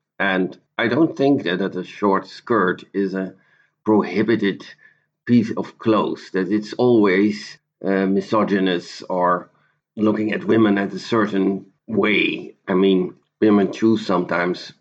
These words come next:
to wear these themselves because they like it. And, well, especially on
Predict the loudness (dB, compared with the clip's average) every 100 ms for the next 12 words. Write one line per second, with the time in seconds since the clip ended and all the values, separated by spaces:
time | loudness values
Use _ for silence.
0 | -14 -6 -2 0 0 0 -4 -6 -6 -4
1 | -2 0 0 -4 -12 -4 -4 -2 -2 0
2 | -2 -4 -12 -14 _ _ -4 -2 -4 -8
3 | -20 _ -2 -2 -4 -18 -16 -4 -4 -4
4 | -4 -4 -6 -6 -6